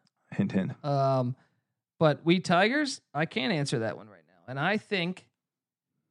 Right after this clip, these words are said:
Speaker 2: L S U is getting fourteen and a half points. I, I, I will say I love this play. I also love you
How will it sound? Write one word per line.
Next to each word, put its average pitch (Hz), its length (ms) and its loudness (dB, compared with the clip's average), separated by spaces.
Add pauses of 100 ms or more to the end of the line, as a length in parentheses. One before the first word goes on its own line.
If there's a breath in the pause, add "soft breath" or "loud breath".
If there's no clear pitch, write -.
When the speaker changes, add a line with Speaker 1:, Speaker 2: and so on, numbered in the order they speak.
(340)
Speaker 2:
L 147 180 0
S 196 200 -2
U 143 320 0 (340)
is 151 140 -8
getting 143 180 -2
fourteen 156 540 -2
and 165 100 -2
a 160 80 0
half 143 300 -2
points. 131 340 -4
I, 143 320 0
I, 139 260 -2
I 139 120 0
will 143 240 0
say 135 420 -6
I 135 220 -4
love 139 400 0
this 113 160 -4
play. 110 380 -6 (680)
I 147 100 2
also 196 320 2
love 156 360 2
you 170 260 0